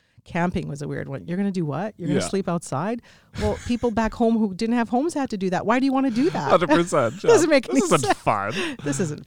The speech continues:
Speaker 1: fun. People have to do it
Speaker 2: Aw.
Speaker 1: on necessity. You should be grateful you don't have to sleep outside.
Speaker 2: Yeah.
Speaker 1: So look, little odd things like that. But, you know, as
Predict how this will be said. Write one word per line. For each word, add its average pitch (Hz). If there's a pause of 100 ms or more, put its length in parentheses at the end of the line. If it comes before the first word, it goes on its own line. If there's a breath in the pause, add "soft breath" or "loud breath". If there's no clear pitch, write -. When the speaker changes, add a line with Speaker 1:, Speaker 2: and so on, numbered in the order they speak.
Speaker 1:
fun. 254
People -
have -
to -
do 302
it 285
Speaker 2:
Aw. 262
Speaker 1:
on 240
necessity. 247
You 220
should 233
be 254
grateful 220
you 190
don't 190
have 185
to 180
sleep 156
outside. -
Speaker 2:
Yeah. - (200 loud breath)
Speaker 1:
So 453
look, 440
little 415
odd 175
things 180
like 160
that. 165
But, 233
you 254
know, 233
as 208